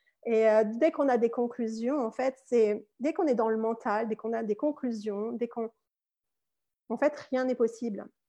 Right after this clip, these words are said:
Et la magie, elle est, <laughs> elle est pas possible non plus. Donc, c'est pour ça, Access, c'est vraiment aussi sortir du mental et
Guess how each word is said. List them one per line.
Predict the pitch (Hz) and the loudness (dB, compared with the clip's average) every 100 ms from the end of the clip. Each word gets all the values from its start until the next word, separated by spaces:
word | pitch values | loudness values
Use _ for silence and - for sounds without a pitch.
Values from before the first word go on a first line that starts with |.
| _ _ _ _ _ - 220 | _ _ _ _ _ -18 -2
Et | 247 | 2
la | 233 | 4
magie, | 226 208 220 277 | 4 0 2 2
elle | 262 202 | 4 4
est, | 190 185 202 240 - - - | 4 4 2 2 -4 -6 -4
<laughs> | 240 - - | -4 -4 -4
elle | 220 | -2
est | 190 | 0
pas | 233 | 0
possible | 240 240 220 226 | -2 -4 -4 -2
non | 226 | -2
plus. | 220 - 269 - _ - - - | -4 -4 -4 -4 _ -20 -20 -6
Donc, | 233 240 | -4 -2
c'est | 277 | 2
pour | 294 | 2
ça, | 285 339 | 6 6
Access, | - 262 254 339 349 | 8 6 4 2 2
c'est | - | 0
vraiment | 247 247 247 285 294 | 0 2 2 2 0
aussi | 254 - 294 302 - _ _ | -2 -2 -2 -2 -8 _ _
sortir | - 269 269 - 262 | -2 -2 -2 -2 0
du | 240 | 0
mental | 247 233 240 254 311 262 226 _ _ _ _ _ _ _ - | -2 -2 -2 0 0 -2 -6 _ _ _ _ _ _ _ 0
et | 262 294 | 4 6